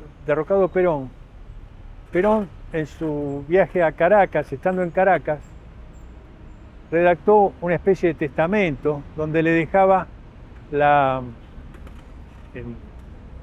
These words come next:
la, la sucesión de, del partido peronista, justicialista, se dejaba a John William Cook, <laughs> para que se mueran todos los de la ultraderecha peronista.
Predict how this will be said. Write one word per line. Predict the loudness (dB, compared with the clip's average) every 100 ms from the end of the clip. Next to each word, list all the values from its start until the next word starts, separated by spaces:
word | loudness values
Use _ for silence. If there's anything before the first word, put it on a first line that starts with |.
| -14
la, | -12
la | -10 -8
sucesión | -4 -2 0 -2 0 2 2 0 -6 -16 -20 -20 -20 -20 -20 -10
de, | -4 -4 -6 -12 -16 -20 -18 -12
del | -6
partido | -4 -2 0 0
peronista, | 0 -2 -2 -4 -6 -8
justicialista, | -8 -10 -2 2 2 0 -8 -8 -16 -20 -20 -2
se | 2
dejaba | 4 4 4
a | 6
John | 4 4
William | 2 2
Cook, | 2 2 2 -4 -20 -20 -20 -10
<laughs> | -10 -8
para | -6
que | -6
se | -2
mueran | 0 2 2
todos | 2 2 4
los | 4
de | 2 0 0
la | 2
ultraderecha | 2 2 2 2 2 2
peronista. | 0 0 2 2 0 -2 -6